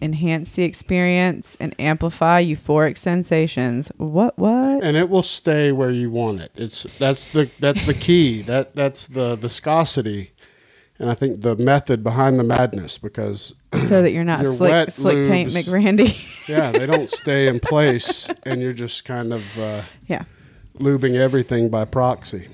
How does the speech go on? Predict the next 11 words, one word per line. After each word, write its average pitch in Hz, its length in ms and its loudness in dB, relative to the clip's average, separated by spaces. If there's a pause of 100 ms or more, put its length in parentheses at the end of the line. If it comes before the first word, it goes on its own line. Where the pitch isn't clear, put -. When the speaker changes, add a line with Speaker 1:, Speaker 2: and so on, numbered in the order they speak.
Speaker 1:
You 180 160 0
are. 110 320 -6
So 190 180 2
go 180 200 6
to, 165 40 6
uh, 160 460 4
get 170 420 2
wax 175 760 2
dot 180 260 4
com, 175 500 2
G 175 140 -4